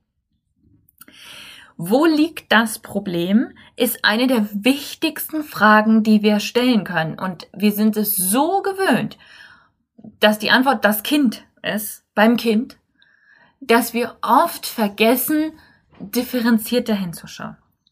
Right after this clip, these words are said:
Und darüber will ich mit dir heute reden. Was kann eine differenzierte Betrachtung von einem Problem sein? Das Erste, was wir anschauen müssen, ist, wann genau entsteht das Problem?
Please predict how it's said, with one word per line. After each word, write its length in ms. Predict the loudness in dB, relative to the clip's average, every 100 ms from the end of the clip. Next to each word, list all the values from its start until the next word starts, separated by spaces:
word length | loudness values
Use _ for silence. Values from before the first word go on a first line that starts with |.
| _ -14
Und 160 | -14 2
darüber 520 | 4 4 2 0 -2
will 120 | -4
ich 140 | -8 -12
mit 140 | -14
dir 160 | -12 -12
heute 240 | -12 -14
reden. 280 | -14 -14 -4
Was 420 | 2 2 2 -8
kann 320 | -4 0 0
eine 280 | 0 -2 -4
differenzierte 720 | -6 -12 -12 -12 -6 -6 -6
Betrachtung 540 | -10 -10 -12 -12 -12 -12
von 160 | -10
einem 200 | -8 -8
Problem 380 | -12 -12 -10 -8
sein? 200 | -8 -10 -12 -18 -16 -14 -16 -6
Das 180 | -6
Erste, 460 | -2 2 2 2 0
was 240 | 0 0 -2
wir 140 | -4 0
anschauen 760 | 0 -2 -4 -2 -2 -2 -4
müssen, 400 | -6 -6 -2 -2
ist, 320 | 0 -2 -2 -12 -20 _
wann 480 | -10 2 4 4 4
genau 720 | 4 4 4 4 4 4 2
entsteht 600 | -2 -4 -4 -6 -4 -2
das 220 | -2 -4 -8
Problem? 440 | -14 -12 -12 -12